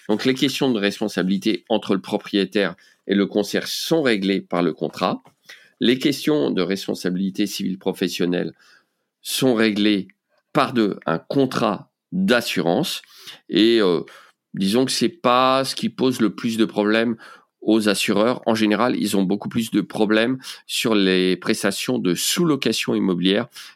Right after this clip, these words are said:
qui est une activité encore plus spécifique que la conciergerie. Et là, ça va être assez facilement réglé.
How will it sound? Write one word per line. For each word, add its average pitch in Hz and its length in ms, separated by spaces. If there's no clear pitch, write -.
qui - 100
est 98 60
une 92 100
activité 95 380
encore - 260
plus 135 220
spécifique 98 560
que - 100
la 85 140
conciergerie. 87 720
Et - 60
là, 92 180
ça 85 200
va 82 100
être - 180
assez 90 240
facilement 90 540
réglé. 80 480